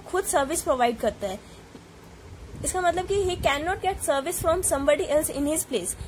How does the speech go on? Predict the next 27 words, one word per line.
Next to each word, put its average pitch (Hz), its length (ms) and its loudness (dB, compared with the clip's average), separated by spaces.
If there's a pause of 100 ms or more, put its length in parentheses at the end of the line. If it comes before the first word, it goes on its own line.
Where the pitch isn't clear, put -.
(140)
मतलब 294 200 2
कि 370 60 -2
वो 392 180 2
अपनी 359 300 2
जगह 302 280 4
पे 370 100 -2
किसी 370 240 0
और 285 240 6
को 370 120 -4
काम 285 220 -2
करने 285 260 -2
के 320 100 -4
लिए 339 200 -2
नहीं 294 280 -2
भेज 294 160 -2
सकता, 330 300 0
ना 302 160 -2
वो 311 120 -2
किसी 320 220 -6
और 277 120 2
से 320 100 0
काम 302 200 0 (140)
करवा 247 240 2
सकता - 300 -10
है। - 80 -10 (680)
थर्ड 339 260 10
is 440 180 6